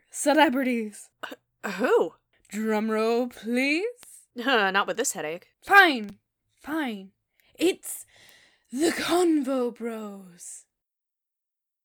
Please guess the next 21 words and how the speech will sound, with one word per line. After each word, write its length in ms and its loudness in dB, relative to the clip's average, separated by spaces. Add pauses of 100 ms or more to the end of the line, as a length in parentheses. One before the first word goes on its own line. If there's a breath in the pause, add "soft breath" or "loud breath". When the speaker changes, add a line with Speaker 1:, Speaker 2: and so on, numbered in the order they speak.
(800)
Speaker 1:
Did 160 -6
you 120 0
not 180 0
hear 220 -4
me 240 -4
say 420 -8 (240 loud breath)
the 300 2
Convo 760 2
Bros? 1000 -6
Speaker 2:
No, 640 -2 (260)
I, 100 -2
I 40 -2
heard 300 -6
it. 300 -4 (260)
I 260 -6 (100)
just 420 -8
have 280 -8 (180)
no 300 -8
idea 300 -8
who 80 -14
that 160 -6